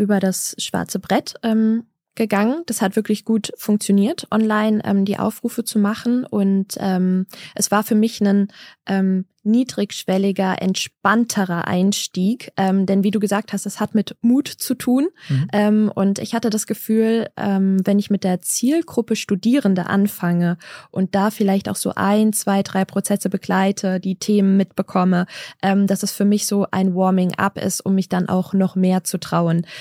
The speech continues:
Speaker 1: Ähm, genau, und dann bin ich erstmal mit diesen Zielgruppen gestartet und, ähm, hab auch anfangs einen Prozess nach dem anderen, m, begleitet. Also, ähm, ich bin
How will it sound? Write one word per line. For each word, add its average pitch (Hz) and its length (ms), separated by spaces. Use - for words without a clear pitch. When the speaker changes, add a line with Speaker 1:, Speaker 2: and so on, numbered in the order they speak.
Speaker 1:
Ähm, 190 460
genau, 202 420
und 180 400
dann 185 180
bin 202 140
ich - 180
erstmal 240 380
mit 196 160
diesen 233 260
Zielgruppen - 540
gestartet 254 720
und, 220 440
ähm, 208 220
hab 247 200
auch 214 260
anfangs 220 720
einen 214 300
Prozess - 440
nach 190 180
dem 185 200
anderen, 170 540
m, 185 220
begleitet. 180 680
Also, 185 380
ähm, 185 460
ich - 260
bin 202 240